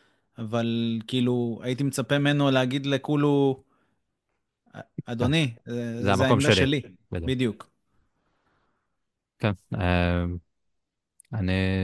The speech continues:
Speaker 2: אני חושב שאני מסכים עם שניכם, כאילו, אין לי, עם שלושתכם, סליחה. אין לי מישהו, כאילו, סון גם כן מאכזב, אבל, אה, מה שאמרתם, הוא שם,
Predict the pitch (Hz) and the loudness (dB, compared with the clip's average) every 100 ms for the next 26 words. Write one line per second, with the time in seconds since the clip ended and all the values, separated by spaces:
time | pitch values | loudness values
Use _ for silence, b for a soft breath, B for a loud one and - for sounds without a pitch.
0 | 92 92 92 90 _ _ _ _ _ _ | -2 -4 -6 -8 _ _ _ _ _ _
1 | _ 107 - 101 - 95 87 - 101 95 | _ -14 -4 -2 0 -2 -2 0 2 2
2 | 90 - - 104 87 78 85 82 82 85 | -2 -2 -2 0 0 -2 -6 -6 -2 -2
3 | 85 92 82 90 - - 92 76 - 101 | 0 -2 0 -2 0 0 0 0 -6 -6
4 | - B B B B B B B B B | -8 B B B B B B B B B
5 | 113 101 92 90 87 101 90 87 87 90 | 0 6 6 6 6 6 6 6 4 0
6 | - 85 - - 113 123 123 117 113 107 | 0 0 0 4 6 6 4 0 -2 -6
7 | - _ _ _ _ _ _ _ _ _ | -10 _ _ _ _ _ _ _ _ _
8 | - 104 107 110 113 90 85 90 85 82 | -8 -2 0 0 -2 -2 -2 -2 -4 -2
9 | 80 82 82 85 85 85 85 87 90 92 | -2 -4 -2 -2 0 0 0 0 0 2
10 | 92 90 90 95 85 82 82 85 - 87 | 4 4 4 2 0 -2 -4 0 0 2